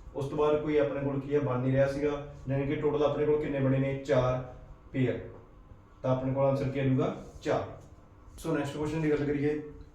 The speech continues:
ਤਾਂ again ਆਪਣੇ ਕੋਲ ਕੀ ਆ? sitting arrangement ਦਾ, ਜਾਂ ਆਪਾਂ order and ranking ਦਾ ਜਿਹੜਾ ਸਵਾਲ ਸੀਗਾ ਆਪਣੇ ਕੋਲੇ, ਤਾਂ ਇਹਦੇ ਵਿੱਚ ਆਪਾਂ ਨੂੰ ਕਿਹਾ ਗਿਆ ਸੀਗਾ ਕਿ ਐਸ, ਟੀ, ਯੂ, ਵੀ ਅਤੇ ਡਬਲਿਊ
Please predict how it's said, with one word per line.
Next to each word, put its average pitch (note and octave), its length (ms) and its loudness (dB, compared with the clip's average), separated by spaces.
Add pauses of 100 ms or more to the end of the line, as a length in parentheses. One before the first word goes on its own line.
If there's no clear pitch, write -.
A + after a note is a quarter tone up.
(440)
ਤਾਂ C#3 100 4
again C3+ 320 2
ਆਪਣੇ C3+ 200 0
ਕੋਲ C#3 200 2
ਕੀ D3 120 -4
ਆ? C#3+ 100 4
sitting C#3+ 440 -2
arrangement C3+ 320 4
ਦਾ, C#3+ 240 2 (100)
ਜਾਂ C#3 140 2
ਆਪਾਂ C#3 380 0
order C3+ 180 0
and C3+ 160 -2
ranking C3+ 260 -2
ਦਾ C3+ 140 2
ਜਿਹੜਾ C3 180 0
ਸਵਾਲ C3+ 240 2
ਸੀਗਾ C3 220 0
ਆਪਣੇ C3+ 200 0
ਕੋਲੇ, C3+ 260 2 (1600)
ਤਾਂ C#3 260 0
ਇਹਦੇ D3+ 120 0
ਵਿੱਚ D#3 160 0
ਆਪਾਂ D3 140 -2
ਨੂੰ D3 120 -4
ਕਿਹਾ C#3 220 -2
ਗਿਆ C#3+ 140 2
ਸੀਗਾ C#3+ 260 0
ਕਿ D3 320 -2
ਐਸ, C#3+ 200 0 (180)
ਟੀ, D3 340 2 (300)
ਯੂ, D3 300 4
ਵੀ D3 200 2
ਅਤੇ D3+ 80 0
ਡਬਲਿਊ C3+ 360 0